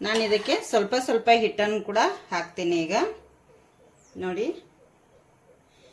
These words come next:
ನೀವು ಇಲ್ಲಾಂದರೆ ಬಾ-, ಬಾಲಿಗೆ ಹಾಕ್ಕೋಬೋದು ಬಟ್ಟಲದಲ್ಲಿ.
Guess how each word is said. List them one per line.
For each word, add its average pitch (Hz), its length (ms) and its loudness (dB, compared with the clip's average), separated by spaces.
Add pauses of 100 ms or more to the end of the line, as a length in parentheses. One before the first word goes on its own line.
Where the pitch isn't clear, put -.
(200)
ನೀವು 240 200 -8
ಇಲ್ಲಾಂದರೆ 220 580 -2 (840)
ಬಾ-, 214 380 2
ಬಾಲಿಗೆ 226 340 4
ಹಾಕ್ಕೋಬೋದು 208 600 -2
ಬಟ್ಟಲದಲ್ಲಿ. 202 720 -2